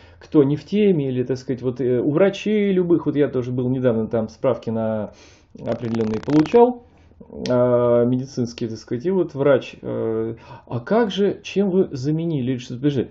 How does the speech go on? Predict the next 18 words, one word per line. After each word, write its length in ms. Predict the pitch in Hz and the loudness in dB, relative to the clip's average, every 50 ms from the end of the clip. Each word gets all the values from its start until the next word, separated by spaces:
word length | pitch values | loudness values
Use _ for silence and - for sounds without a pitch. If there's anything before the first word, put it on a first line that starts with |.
| - - | -6 -8
заменить 500 | 120 110 127 135 147 147 160 196 190 185 | -4 -2 0 0 2 2 0 0 0 0
можно 360 | 165 160 151 131 135 135 131 | 0 0 0 0 -2 -4 -6
то, 340 | 131 - 220 254 277 262 254 - - _ _ _ _ | -2 0 0 2 2 0 -4 -8 -16 _ _ _ _
что, 640 | - - - - - 208 233 240 233 202 127 - - - - | -20 -20 -20 -4 0 2 4 6 6 4 4 0 -8 -10 -6
э, 40 | 139 143 139 135 131 131 131 131 127 | -4 -2 0 2 2 2 2 2 2
является 500 | 120 123 131 156 190 196 185 190 - 127 | 0 0 0 2 2 2 2 0 -2 -4
важным, 540 | 113 113 151 185 196 180 147 143 135 127 131 | -2 2 4 4 4 2 0 -2 -2 0 0
нужным, 380 | 151 185 202 185 156 156 147 | 0 0 0 0 0 -2 -4
естественным, 720 | 131 135 147 - - - 185 190 190 190 - 165 143 131 127 | -4 -4 -6 -6 -4 0 2 2 2 0 -2 -4 -4 -4 -4
то, 240 | 123 - - 220 233 | -4 0 2 2 2
что, 540 | 226 - - - 190 180 180 156 - - - _ | 0 -2 -2 2 4 4 4 2 0 -4 -8 _
э, 60 | - 131 | -4 -4
в 160 | 127 117 113 | -2 -2 2
данном 280 | 127 180 156 127 120 120 | 4 4 4 4 2 0
контексте 480 | 120 143 143 143 139 123 120 - - 117 | -2 -2 -2 -2 -2 -4 -4 -4 -8 -6
про 120 | 117 120 113 | -6 -6 -6
продукты 460 | - 135 139 131 123 110 - - 117 | -2 -2 -2 0 -2 -2 -4 -4 0
говоря, 320 | 110 117 113 110 113 107 | 2 4 4 4 4 2